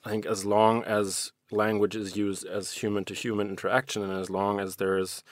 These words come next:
the human-to-human interaction runs way deeper than anything that's translated or, um, transcreated by technology, you will learn languages. And that's where our part of the language learning business is not going away,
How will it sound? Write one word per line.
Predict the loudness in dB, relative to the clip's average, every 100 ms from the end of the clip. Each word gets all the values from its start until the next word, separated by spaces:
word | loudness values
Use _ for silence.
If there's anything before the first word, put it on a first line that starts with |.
| -16 -8
the |
human-to-human | -6 -2 0 -2 -4 -2 -2 -2
interaction | -4 -4 -4 -4 -6 -6
runs | -4 -4 -4
way | -6 -4 -4
deeper | -4 -4 -4
than | -4
anything | -4 -4 -4 -6
that's | -6 -6 -8
translated | -8 -6 -4 -2 -2 -2
or, | -2 -2 -2 -4 -12 -20 -20 -8
um, | -6 -6
transcreated | -4 -4 -4 -2 0 2 2 -2 -4
by | -6
technology, | -6 -4 0 0 -2 -8 -8 -20 _ _ -4
you | 0
will | 4 6
learn | 6 4
languages. | 2 0 -2 -6 -12 -6
And | -2
that's | -2 -2 4
where | 6 6 2 _ _ _ -6
our | 0 4 4
part | 4 6 8 6
of | 2 2
the | 4
language | 4 2 0
learning | 0 2
business | 0 0 -2 -4 -8 -8
is | -6
not | -4
going | -4 -4 -6
away, | -8